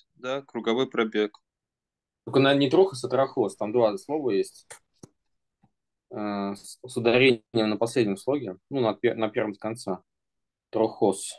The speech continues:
Speaker 2: Трохос — это, получается,
Speaker 1: Мгм.
Speaker 2: круг.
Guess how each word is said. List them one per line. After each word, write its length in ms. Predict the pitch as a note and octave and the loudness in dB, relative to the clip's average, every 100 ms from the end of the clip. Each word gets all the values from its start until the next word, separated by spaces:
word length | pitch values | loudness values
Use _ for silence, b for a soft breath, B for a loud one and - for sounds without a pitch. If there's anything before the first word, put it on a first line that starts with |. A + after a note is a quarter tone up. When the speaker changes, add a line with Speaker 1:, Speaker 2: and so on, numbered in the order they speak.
| _ _ _ _ _ _ _ _ _ _ _ _ _ _ _ | _ _ _ _ _ _ _ _ _ _ _ _ _ _ _
Speaker 2:
Трохос — 420 | - G#2 D#3 F3+ | -4 0 0 0
это, 120 | D3 C3 | 0 0
получается, 1120 | C3 B2+ - C#3+ C3+ - C#3+ C3+ B2+ C3 A#2+ | 2 2 2 0 0 -4 0 2 4 2 -2
Speaker 1:
Мгм. 300 | A#2 A#2+ - | -8 -10 -16
Speaker 2:
круг. 380 | - - D#3+ - | -6 -4 -4 -8